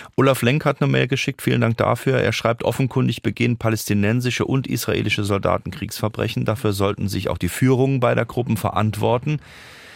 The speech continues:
Äh, ausgehend davon, dass Religion nur der Überbau ist, welche ökonomischen Interessen vertreten die israelischen, der bürgerliche Staat und, äh,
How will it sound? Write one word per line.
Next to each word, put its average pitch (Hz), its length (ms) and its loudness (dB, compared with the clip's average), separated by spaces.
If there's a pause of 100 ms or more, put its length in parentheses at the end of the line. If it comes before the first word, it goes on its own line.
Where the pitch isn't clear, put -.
(160)
Äh, 117 380 2
ausgehend 117 400 0
davon, 110 240 0
dass 101 180 -2
Religion 110 340 0
nur 110 120 2
der - 140 0
Überbau 104 420 0
ist, 117 220 -2
welche 131 320 0
ökonomischen 123 800 0
Interessen 87 600 -4
vertreten 95 480 -4
die - 100 -6
israelischen, 104 840 -4 (320)
der 104 100 2
bürgerliche 101 680 0
Staat 92 680 -2
und, 113 360 -2
äh, 104 280 0